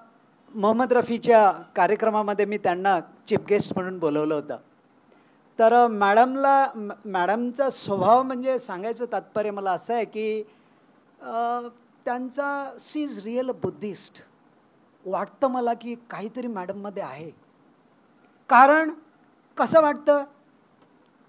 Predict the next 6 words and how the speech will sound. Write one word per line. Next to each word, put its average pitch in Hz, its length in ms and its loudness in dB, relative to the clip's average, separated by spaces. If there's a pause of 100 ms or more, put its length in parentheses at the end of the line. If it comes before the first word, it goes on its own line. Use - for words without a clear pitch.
(140)
की 262 340 -6
माझा 220 360 0
मानसशास्त्र 240 600 2
विषय 240 400 0 (1160)
आणि 233 680 -2 (680)
बुद्धिझम 247 600 2